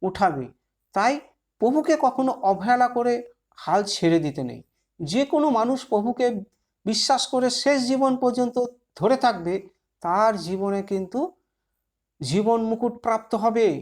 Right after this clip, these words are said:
হালেলুয়া। তাহলে প্রভুই আমাদের জীবনের সর্বসর্বা। তাহলে আজকের কন্টেন্টটা এই যে প্রভুর দয়া হলে তার সব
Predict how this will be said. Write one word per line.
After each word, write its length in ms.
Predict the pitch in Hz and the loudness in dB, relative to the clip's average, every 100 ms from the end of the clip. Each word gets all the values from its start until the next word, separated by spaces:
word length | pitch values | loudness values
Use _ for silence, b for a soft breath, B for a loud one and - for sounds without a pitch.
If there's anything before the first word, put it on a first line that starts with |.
| - _ | -10 _
হালেলুয়া। 600 | - 175 185 196 240 190 131 - _ _ _ | 0 0 2 0 -2 -2 -6 -14 _ _ _
তাহলে 360 | 196 190 254 285 359 - _ _ _ _ _ _ _ _ - | -4 0 0 2 0 -8 _ _ _ _ _ _ _ _ -2
প্রভুই 280 | 208 311 330 | 2 4 4
আমাদের 340 | 240 233 220 | 4 2 2
জীবনের 420 | 202 214 220 254 349 | 0 0 0 0 0
সর্বসর্বা। 760 | - 190 180 170 170 143 131 123 _ _ _ 175 | 2 2 2 0 0 0 -2 -12 _ _ _ -4
তাহলে 240 | 175 214 220 | -2 -2 -4
আজকের 360 | 175 180 - 254 | -6 -6 -4 -4
কন্টেন্টটা 600 | 254 226 226 233 226 247 254 - _ _ 220 | -2 -4 -2 -6 0 2 2 -4 _ _ 0
এই 220 | 247 214 214 - _ _ 147 | 2 2 -2 -14 _ _ -10
যে 240 | 143 190 180 185 _ _ _ _ - | 0 0 0 -4 _ _ _ _ -2
প্রভুর 260 | 208 285 294 | 0 2 2
দয়া 320 | 208 220 220 | 4 4 4
হলে 280 | 214 226 254 349 - _ _ - | 2 0 2 0 -4 _ _ -2
তার 200 | 175 226 - | 2 2 -2
সব 280 | - 214 | 0 2